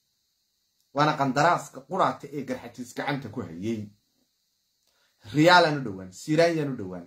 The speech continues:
Cigaal baan u dhowaan. Hadda maqlaysaa?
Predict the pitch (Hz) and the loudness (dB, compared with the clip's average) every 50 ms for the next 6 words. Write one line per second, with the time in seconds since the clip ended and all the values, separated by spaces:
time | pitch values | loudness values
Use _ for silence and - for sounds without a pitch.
0 | - 113 139 151 165 147 131 127 123 110 101 - - 78 78 - _ _ _ _ | -10 -4 2 4 4 4 4 2 -2 -6 -8 -10 -14 -18 -20 -20 _ _ _ _
1 | _ _ _ _ _ _ _ _ _ _ _ _ _ _ _ _ _ _ _ _ | _ _ _ _ _ _ _ _ _ _ _ _ _ _ _ _ _ _ _ _
2 | _ _ _ _ _ _ _ _ _ _ _ _ _ _ _ _ _ _ - 131 | _ _ _ _ _ _ _ _ _ _ _ _ _ _ _ _ _ _ -8 -6
3 | 170 165 147 131 107 87 - _ _ | -4 -4 -4 -8 -12 -16 -20 _ _